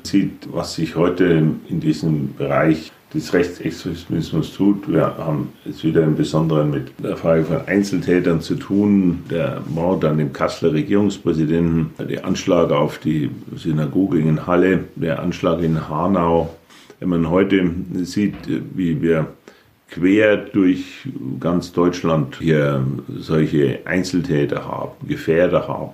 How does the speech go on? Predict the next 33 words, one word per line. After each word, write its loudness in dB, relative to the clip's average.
ist, -6
äh, 4
sehr 2
wohl 4
auch -4
Verbote 2
von -2
Organisationen 0
in 0
den 0
letzten -4
Jahren -2
gegeben -2
hat. -8
Wir -2
aber -4
trotzdem 0
erleben, 2
wie -4
viel 0
da 0
letztendlich 0
unterwegs 0
sind, -2
was -4
wir 2
an -2
Gewaltbereitschaft 0
auch -4
im -2
Umfeld -4
der 0
sogenannten -4